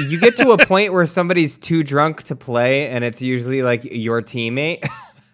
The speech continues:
Speaker 2: Yeah, and your partner's, uh, brain lights went out, like, a solid two hours before he actually dipped.
Speaker 1: Oh, yeah. Dude, there was a point where Gus looks over at my partner and goes, "Oh, your partner's fucked."
Speaker 2: <laughs>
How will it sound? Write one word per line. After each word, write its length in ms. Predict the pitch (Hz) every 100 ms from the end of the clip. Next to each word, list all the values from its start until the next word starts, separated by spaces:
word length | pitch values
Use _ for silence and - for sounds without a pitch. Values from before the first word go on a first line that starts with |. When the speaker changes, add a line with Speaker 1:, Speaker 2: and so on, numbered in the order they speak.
| 160 170
Speaker 2:
Yeah, 200 | 156 131
and 140 | 151 165
your 120 | 196 285
partner's, 640 | - 226 165 156 139 123 - _
uh, 180 | 156 131
brain 320 | 123 151 185
lights 400 | 143 117 113 -
went 160 | 139 127
out, 160 | 113 104
like, 140 | 107
a 40 |
solid 380 | - 160 135 113
two 240 | - 185 151
hours 300 | 139 117 -
before 360 | 127 - 123 113
he 120 | 127
actually 460 | 123 - 120 92 -
dipped. 400 | 123 - _ - _ _ _ _ _ _
Speaker 1:
Oh, 340 | 160 151 101 87
yeah. 460 | 131 127 127 101 80 - -
Dude, 340 | 147 131 107
there 120 | 170
was 220 | 226 226
a 60 | 185
point 400 | - 175 180 151
where 500 | 147 143 131 120 - - - 139 123 _
Gus 580 | - 160 165 139 - - -
looks 400 | 120 143 135 -
over 320 | 135 135 143
at 100 | 127
my 160 | 123 127
partner 460 | 127 131 123 120
and 120 | 117
goes, 360 | 113 110 107 - -
"Oh, 340 | 127 120 110
your 220 | 104 147
partner's 480 | 156 160 117 98 92
fucked." 1120 | - - - - 120 120 110 92 - 254 -
Speaker 2:
<laughs> 80 | -